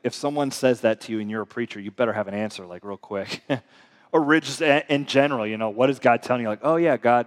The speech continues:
does speak to me," right? Like, there's communication there. I should probably be telling me, so I should probably have an answer.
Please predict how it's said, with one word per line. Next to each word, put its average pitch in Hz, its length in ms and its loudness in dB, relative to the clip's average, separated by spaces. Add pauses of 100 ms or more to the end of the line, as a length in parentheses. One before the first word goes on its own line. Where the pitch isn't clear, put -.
does - 380 -2
speak - 300 -10
to - 80 -18
me," 95 80 -8
right? 101 180 -2
Like, 101 180 -6
there's 98 240 -18 (380)
communication 120 460 -4
there. 110 160 0
I 107 100 0
should 110 220 -6
probably 107 200 2
be 104 60 -6
telling 104 220 -6
me, 104 40 -6
so 107 120 -2
I 107 60 2
should 107 180 -10
probably 107 240 0
have 98 80 -6
an 98 80 -8
answer. 101 320 -12